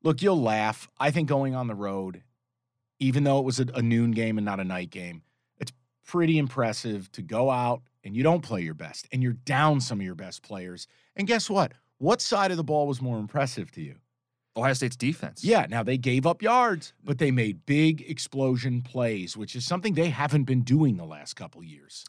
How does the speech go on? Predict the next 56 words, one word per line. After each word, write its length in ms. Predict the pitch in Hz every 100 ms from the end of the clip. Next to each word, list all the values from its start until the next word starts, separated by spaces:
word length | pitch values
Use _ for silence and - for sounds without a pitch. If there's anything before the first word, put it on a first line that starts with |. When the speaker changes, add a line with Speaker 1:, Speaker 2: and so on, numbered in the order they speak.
| -
Speaker 2:
That's 160 | 135
why 140 | 160 151
I 40 |
think 140 | 139 127
it 80 |
says 160 | 131 117
more 160 | 120 110
about 240 | 95 95
them. 300 | 117 95 73 -
I've 140 | 127
been 120 | 131
hard 220 | 120 120 131
on 160 | 135
them, 100 | 143
specifically, 720 | 127 120 127 123 127 123 120 98
you 80 | 110
know, 100 | 101
their 140 | 101
offense, 460 | 107 120 123 120 123
and 80 | 101
they 40 |
don't 160 | 113 120
run 180 | 117 127
the 60 |
ball 260 | 120 131 127
very 260 | 127 127
well, 340 | 123 120 120 113
and 80 | 101
I 60 |
didn't 180 | 127 139
see 180 | - 135
some 220 | 143 131
great 300 | 127 175 -
ground 300 | 131 139 143
attack 320 | 127 139 127
again. 340 | 117 147 165 135
Speaker 1:
No. 60 | - - - _ _ -
Speaker 2:
But 100 | 143
in 60 |
the 40 | 143
fourth 320 | 165 190 -
quarter, 320 | 220 143 123
who's 240 | 131 269 359
this 140 | 269
number 200 | 254 233
forty-four 520 | - 220 208 - 175
kid? 300 | 196 98 -
Great 280 | - 147 202
recruit, 440 | 196 - 170 180
hadn't 240 | 135 165 156
done 180 | 160 175
much 240 | 165 156
all 180 | 160 165
year. 320 | 139 139 135
He 180 | 135 156
forces, 600 | 147 156 135 143 127